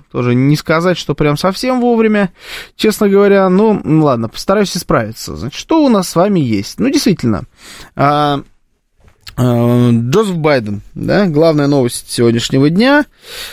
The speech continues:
Вчера под вечер пришла она к нам. А, вчера мало еще кто успел ее обсудить. У нас с вами вообще такой возможности не было, поэтому давайте займемся этим сегодня, потому что тут на самом деле есть о чем поговорить.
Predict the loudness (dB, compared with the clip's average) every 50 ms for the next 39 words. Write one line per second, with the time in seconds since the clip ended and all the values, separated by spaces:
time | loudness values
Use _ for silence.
0 | -20 -20 _ _ -4 -4 -2 0 2 0 2 2 2 0 0 -2 _ _ _ _
1 | 2 2 2 2 2 0 0 0 0 0 2 2 2 2 2 0 -4 -8 -8 -10
2 | -12 -8 -6 -4 -4 -4 -4 -2 -2 0 0 -2 -2 -2 -2 -2 -4 -2 0 0
3 | 2 2 2 2 2 0 0 -4 -6 -12 _ _ -10 -8 -4 -2 -2 0 0 0
4 | 0 -2 -2 -4 -6 -4 -2 0 0 2 2 2 0 0 0 0 -2 -6 -8 -10
5 | -14 -10 -10 -10 -10 -8 -4 0 0 2 2 2 2 0 -2 -6 -6 -4 -2 -2
6 | -2 -2 -6 -8 -14 _ -20 -18 -16 -14 -12 -12 -14 -14 -8 -2 0 2 2 2
7 | 2 0 0 -2 -2 0 0 2 2 2 2 2 0 0 0 2 2 0 0 0
8 | 0 0 0 0 0 0 0 -2 -2 -6 -8 -6 -4 -2 0 0 2 2 2 2
9 | 2 2 0 0 0 -2 -4 -2 0 0 0 0 -2 -2 -2 -2 0 0 0 -2
10 | -2 -2 -4 -4 -2 -2 -2 0 0 0 0 0 -2 -4 -6 -2 0 2 2 2
11 | 2 0 -2 -4 -6 -6 -6 -4 -2 -2 -2 -2 -2 -4 -6 -4 -2 -2 -2 0
12 | 0 0 0 2 2 2 2 2 2 2 2 0 0 -2 -4 -2 0 0 -2 0
13 | 0 -2 -2 0 0 0 -2 -2 -4 -8 -10 -14 -20